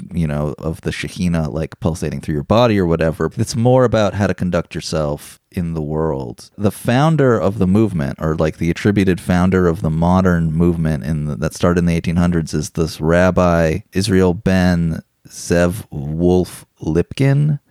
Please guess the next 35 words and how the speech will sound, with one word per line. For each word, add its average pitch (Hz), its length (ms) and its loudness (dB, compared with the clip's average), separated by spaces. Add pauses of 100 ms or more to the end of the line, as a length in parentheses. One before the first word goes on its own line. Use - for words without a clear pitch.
(240)
And 101 140 2
he 151 140 4
talked 190 320 0
a 165 60 4
lot 107 200 4
about 101 280 0 (100)
the 110 160 0
unconscious 98 1000 0
and 82 240 0
the 78 140 0
conscious, 92 520 -2
like, 76 160 -2
in 82 100 0
psychological 85 840 0
terms, - 500 -6
and, 78 120 -12
like, - 220 -16
how 107 180 -12
to 92 220 -12 (360)
change 113 540 2
your 90 420 4
negative 95 520 2
unconscious 90 640 2
desires 76 840 0
and, 65 360 -6 (320)
and 78 420 0
work 90 380 2
on 87 200 2
them 76 360 0
so - 160 -2
that 76 180 0
you 78 80 -2
conduct 87 460 -2
yourself 82 440 0
better 73 720 -2